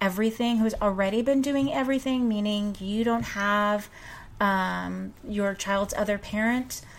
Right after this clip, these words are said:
um, around, willing, able, whatever the reason, helping, and you are it, this time right now is exceedingly more hard than it already was. Um, and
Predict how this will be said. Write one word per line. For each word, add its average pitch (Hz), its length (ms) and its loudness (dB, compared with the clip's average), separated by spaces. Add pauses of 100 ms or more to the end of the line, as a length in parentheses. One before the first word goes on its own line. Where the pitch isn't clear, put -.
(260)
um, 196 360 0
around, 226 720 0 (340)
willing, 226 520 2
able, 226 400 2
whatever 220 440 2
the 214 100 -2
reason, 214 420 0
helping, 220 520 0
and 190 360 -2
you 214 360 0
are 202 480 0 (140)
it, - 400 -2 (640)
this 220 380 2
time 208 720 0
right 190 280 0
now 247 480 0 (500)
is 196 220 -4 (120)
exceedingly 185 760 0 (520)
more 214 200 4
hard 175 420 4 (140)
than 196 200 0
it 185 100 2
already 185 320 0
was. 170 540 -2 (560)
Um, 185 600 0 (100)
and 202 640 -2